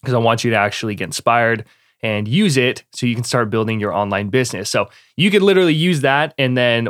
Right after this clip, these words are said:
watch my free content and build an online business. <laughs> Like, I really, I really don't hold back. So if you are interested in checking it out, go to profit your knowledge dot com slash guide,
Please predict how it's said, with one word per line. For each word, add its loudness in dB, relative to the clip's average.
watch 0
my -2
free -4
content 0
and 0
build 4
an 2
online 2
business. -6
<laughs> -12
Like, 0
I 4
really, 4
I 2
really 2
don't 0
hold -2
back. -6
So -2
if 0
you 2
are 4
interested 0
in -4
checking -2
it 0
out, 0
go 2
to -4
profit 0
your -2
knowledge 0
dot -2
com 0
slash -2
guide, 0